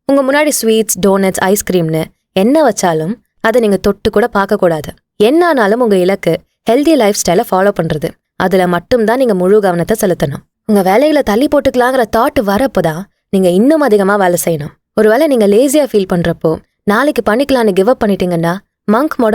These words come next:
ஃபாலோ பண்றதுனால எந்த ஒரு யூஸும் இருக்காது. So, உங்க இலக்கு என்னவோ, அதை நல்லா கெட்டியா பிடிச்சுக்கோங்க. இடையில வர எல்லாத்தையும் தள்ளி விட்டுருங்க.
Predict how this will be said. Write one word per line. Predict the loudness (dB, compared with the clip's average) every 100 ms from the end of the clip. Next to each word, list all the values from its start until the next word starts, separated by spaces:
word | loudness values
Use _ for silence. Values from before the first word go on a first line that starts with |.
| 0
ஃபாலோ | 0 0
பண்றதுனால | -2 -2 -2 -2 -2 -2 -4 _ _
எந்த | -2 2 4
ஒரு | 4
யூஸும் | 2 2 0
இருக்காது. | -2 -2 -4 -6 -12 _ -8
So, | -2 0
உங்க | 2
இலக்கு | 0 0 -2
என்னவோ, | -2 -2 -4 -6 _ -6
அதை | 0 2
நல்லா | 2 2 2
கெட்டியா | -2 0 0 2
பிடிச்சுக்கோங்க. | 0 0 -2 -4 -10 -18 _ -4
இடையில | 0 2 2
வர | 2 2
எல்லாத்தையும் | 4 2 2 0
தள்ளி | 0 0 0
விட்டுருங்க. | 0 -2